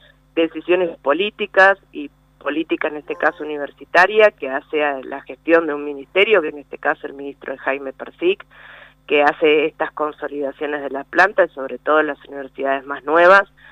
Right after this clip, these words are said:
que son las del conurbano, ya otros procesos han pasado por otras universidades, en Jaureche, bueno, todas las universidades de, que fueron creadas en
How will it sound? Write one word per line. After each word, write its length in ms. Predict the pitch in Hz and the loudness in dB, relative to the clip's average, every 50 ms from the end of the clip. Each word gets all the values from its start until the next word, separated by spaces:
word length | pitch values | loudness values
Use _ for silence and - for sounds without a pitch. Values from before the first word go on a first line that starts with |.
| - - - _ | -20 -20 -20 _
que 100 | - - | -20 -12
son 180 | - - 151 147 | -6 -4 -2 -2
las 140 | 143 139 131 | -2 -2 -4
del 120 | 127 123 | -8 -8
conurbano, 720 | - - 135 131 131 139 160 175 175 185 190 190 190 - _ - - - - - _ _ - - | -8 -8 -8 -6 -2 2 4 6 6 8 6 6 6 4 _ -8 -20 -20 -20 -20 _ _ -2 2
ya 300 | 147 147 143 143 139 139 - - _ _ _ _ _ _ _ _ - _ _ | 4 4 6 4 2 -2 -6 -14 _ _ _ _ _ _ _ _ -20 _ _
otros 320 | - 156 - 147 143 143 | -8 -2 0 0 0 0
procesos 580 | - - - 151 151 - 151 147 147 151 143 - | -2 -6 -8 -8 -4 -2 -2 -2 -2 -2 -2 -2
han 140 | 156 151 147 | -2 -2 -2
pasado 360 | - 147 - - 147 143 143 | -4 -6 0 2 4 4 4
por 120 | - 139 143 | 2 -2 -4
otras 320 | 143 - - 147 143 - 139 | -2 -2 -2 -4 -6 -6 -10
universidades, 920 | 143 139 131 131 - _ - 127 139 151 160 165 170 175 170 165 165 160 - | -16 -14 -14 -14 -16 _ -6 0 4 6 6 8 8 8 8 8 6 4 0
en 100 | 143 131 120 | -6 -14 -14
Jaureche, 920 | - 135 127 127 131 147 156 165 160 160 - - - 160 147 143 139 135 | -14 -10 -8 -4 2 4 6 6 6 4 2 -2 -2 -2 0 0 -2 -2
bueno, 220 | 127 131 131 131 127 _ | -4 -8 -10 -14 -20 _
todas 200 | - 151 156 151 | 0 4 4 4
las 180 | 147 147 139 - | 4 0 -4 -10
universidades 600 | 139 139 139 131 127 - - 147 143 143 147 139 | -12 -14 -12 -12 -12 -8 -4 -2 0 0 0 -2
de, 300 | 135 139 135 127 120 - _ _ _ | -6 -12 -16 -16 -18 -20 _ _ _
que 100 | - - | -18 -18
fueron 360 | - - 143 139 143 139 143 | -6 -2 0 2 2 0 -2
creadas 400 | - - 131 139 143 143 143 151 - - | -4 -4 0 4 4 6 4 4 0 -6
en 200 | 139 139 127 | -18 -18 -20